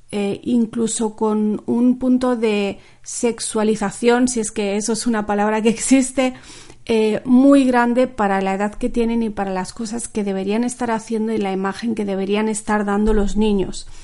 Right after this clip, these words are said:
Volviendo a John Taylor Gatto, él tiene una expresión que me parece mu-, mu-,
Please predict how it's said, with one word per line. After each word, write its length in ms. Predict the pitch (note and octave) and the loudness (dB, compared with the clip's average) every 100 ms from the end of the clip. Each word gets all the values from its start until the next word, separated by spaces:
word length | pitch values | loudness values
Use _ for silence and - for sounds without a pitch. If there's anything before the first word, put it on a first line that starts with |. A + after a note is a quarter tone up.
| - - - - - - - - - - | -18 -18 -20 -20 -20 -20 -20 -20 -20 -8
Volviendo 500 | - A#3 A3 A3+ A#3+ | 2 4 4 4 4
a 60 | B3+ | 4
John 160 | B3+ A#3+ | 4 2
Taylor 320 | A#3+ A#3 A3+ | 0 0 0
Gatto, 300 | B3 B3 G#3+ | 0 0 0
él 160 | G#3 G#3 | 0 0
tiene 240 | A3+ A#3+ | 0 0
una 140 | A#3 | 0
expresión 640 | A3+ - - A3 - A#3 A3+ | 2 2 2 2 2 2 2
que 280 | G#3+ F#3+ G3 - - - | -2 -4 -6 -12 -14 -8
me 120 | - G#3 | -4 0
parece 420 | G3+ G#3 G#3 A3 | 2 0 0 0
mu-, 300 | G#3 G3+ - | 2 0 -2
mu-, 260 | G#3+ G#3+ | -6 -6